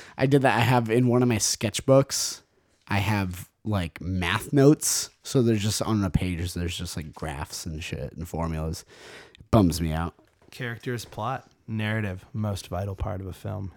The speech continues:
Speaker 2: is the first ten minutes. Set up. Hook the audience.
Speaker 1: I
Speaker 2: Antagonist, bad guy. Protagonist, good guy.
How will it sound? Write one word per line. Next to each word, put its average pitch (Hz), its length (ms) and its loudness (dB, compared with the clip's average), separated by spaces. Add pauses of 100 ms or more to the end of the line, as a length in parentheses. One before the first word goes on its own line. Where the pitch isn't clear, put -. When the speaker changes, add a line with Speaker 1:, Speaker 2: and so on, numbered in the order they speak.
Speaker 2:
is 120 80 -16
the - 80 -10
first - 300 -12
ten 95 180 -8
minutes. 95 420 -10
Set 90 280 -8
up. - 180 -14 (480)
Hook - 180 -6
the 95 160 -8
audience. 98 540 -10 (880)
Speaker 1:
I 107 100 -6
Speaker 2:
Antagonist, 135 680 2
bad 98 260 -4
guy. 92 280 -10 (240)
Protagonist, 113 840 0
good 120 180 -6
guy. - 240 -10